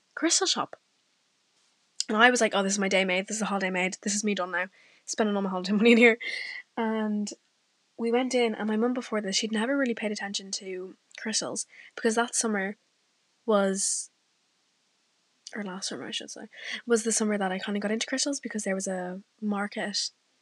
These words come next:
in one of the schools near us, and they had crystals, and that's when I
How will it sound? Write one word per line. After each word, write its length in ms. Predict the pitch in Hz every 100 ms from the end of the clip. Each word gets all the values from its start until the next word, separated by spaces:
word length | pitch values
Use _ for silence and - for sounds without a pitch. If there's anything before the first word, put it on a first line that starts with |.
| _ _ -
in 640 | 208 196 190 185 180 202 _ _ _ _ _ _ _ _ -
one 100 | 202
of 60 |
the 60 | 190
schools 500 | - - 202 196 208
near 140 | 214
us, 260 | 233 - - - - - - _ _
and 640 | 220 214 208 202 196 - - _ _ _ 240
they 160 | 220
had 160 | 208 208
crystals, 320 | 220 202 208
and 80 | 196
that's 100 | 208
when 120 | 202
I 220 | 196 196